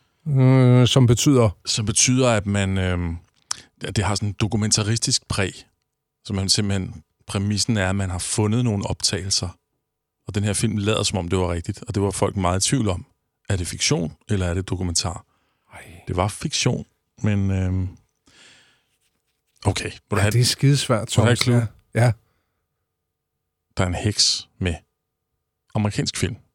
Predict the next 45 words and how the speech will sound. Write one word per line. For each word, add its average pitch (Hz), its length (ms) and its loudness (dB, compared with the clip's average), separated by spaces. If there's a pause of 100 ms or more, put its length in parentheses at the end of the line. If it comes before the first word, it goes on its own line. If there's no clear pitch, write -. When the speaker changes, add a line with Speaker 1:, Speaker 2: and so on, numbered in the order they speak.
Speaker 1:
Blair 117 240 4
Witch 156 340 2
Project? 156 520 0
Speaker 2:
Lige 143 100 4
præcis. 110 540 -2 (140)
Det 113 100 -2
er 110 40 0
den. 95 100 -4 (100)
Nitten 151 180 0
hundrede 147 80 2
nioghalvfems. 113 580 -2
Speaker 1:
Jeg 131 100 2
har 139 80 4
ikke 170 120 4
nået 180 160 4
at 156 80 0
se 190 240 -2
den. 147 200 -4 (260)
Det 131 80 4
var 117 60 6
det 131 160 2
med 139 100 4
heksen, 127 320 -2
der 107 80 -4
gjorde, 101 200 -4
at 98 40 -2
jeg 92 80 -4
gættede. 107 260 -6 (920)
Speaker 2:
Ja, 139 120 2 (100)
men 107 120 0
det 104 60 0
er 101 40 0
fuldstændig 143 400 -2
rigtigt. 123 220 -4 (140)
Speaker 1:
Nå, 110 120 -2 (100)
jamen 104 200 -10
det 160 140 -2 (1080)
Speaker 2:
Ja. 120 120 2 (320)
Tre, 151 280 0
tre 135 300 2
unge 117 200 0
filmskoleelever 107 720 -2
i 98 60 0
en 98 100 0
skov. 101 300 0